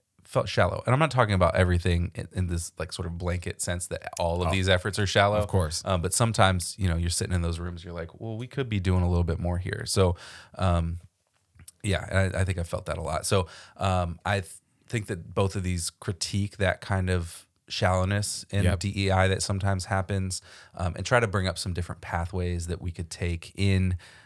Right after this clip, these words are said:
Speaker 1: diversity, equity, and inclusion that are more long-term, um,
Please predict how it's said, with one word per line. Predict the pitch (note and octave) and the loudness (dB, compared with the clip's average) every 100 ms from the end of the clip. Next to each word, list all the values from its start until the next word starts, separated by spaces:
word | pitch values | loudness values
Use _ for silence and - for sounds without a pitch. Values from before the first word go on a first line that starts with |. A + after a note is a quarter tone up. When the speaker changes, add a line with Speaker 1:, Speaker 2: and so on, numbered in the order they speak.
| - | -8
Speaker 1:
diversity, | G2 F#2 F2 F2 D#2+ | -2 0 0 -2 -2
equity, | F2+ F#2 F2+ | -4 -2 -4
and | E2+ | -4
inclusion | E2+ - B2 A2+ G#2 F#2+ | -4 -4 -4 0 0 0
that | F#2+ | -2
are | - F#2+ | -2 0
more | F#2+ F#2+ F#2+ | 2 2 4
long-term, | G#2 A2 G2+ A2 G2+ G2+ F#2+ F#2+ - - | 4 2 0 -2 -2 -2 -4 -6 -12 -6
um, | F2+ F2 F2 F#2 | -4 -2 -4 -10